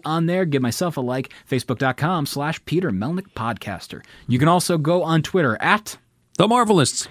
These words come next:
Speaker 1: Give us a follow on there. Give myself a follow at Peter Melnick. And hashtag the mole man says no.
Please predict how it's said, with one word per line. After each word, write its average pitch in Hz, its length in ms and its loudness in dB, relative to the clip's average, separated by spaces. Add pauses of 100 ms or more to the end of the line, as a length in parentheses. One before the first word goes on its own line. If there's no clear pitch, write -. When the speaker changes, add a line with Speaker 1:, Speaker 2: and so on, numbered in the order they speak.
Speaker 1:
Give 123 100 0
us 120 100 -4
a - 40 -10
follow 143 340 2
on 135 160 2
there. 170 220 0
Give 139 240 -2
myself 160 440 0
a - 40 -20
follow 135 420 0
at 160 220 -2
Peter 139 240 0
Melnick. 135 400 0 (260)
And 131 200 -2
hashtag 160 720 0 (680)
the 127 80 2
mole 143 220 4
man 127 260 2
says 113 320 -2
no. 110 400 2